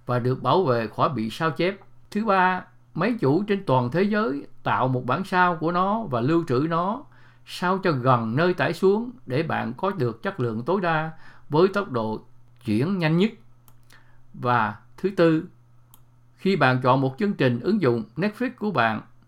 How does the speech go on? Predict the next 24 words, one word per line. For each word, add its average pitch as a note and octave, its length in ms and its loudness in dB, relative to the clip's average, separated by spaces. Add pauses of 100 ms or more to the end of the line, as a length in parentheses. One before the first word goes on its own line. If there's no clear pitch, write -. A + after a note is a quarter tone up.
(300)
sẽ D#3 180 0
chọn A2+ 400 0
máy A3 160 -4
chủ D#3 180 0
nào A2 420 0 (420)
trong F3 160 -2
số F#3 240 2
những E3 200 -2
máy G3+ 120 -4
chủ A#2+ 360 -2 (180)
gần B2 220 0
đó E3+ 300 2
để A#2+ 160 -2
tải A#2 380 -4 (380)
video D3 400 2
xuống. D#3+ 340 -2 (440)
Đó E3+ 200 4
là B2 340 4
những D3 280 0
gì A#2 160 2
bạn A2+ 260 -2
thấy E3+ 220 -2
bên F3+ 240 -4
trong D#3+ 300 -2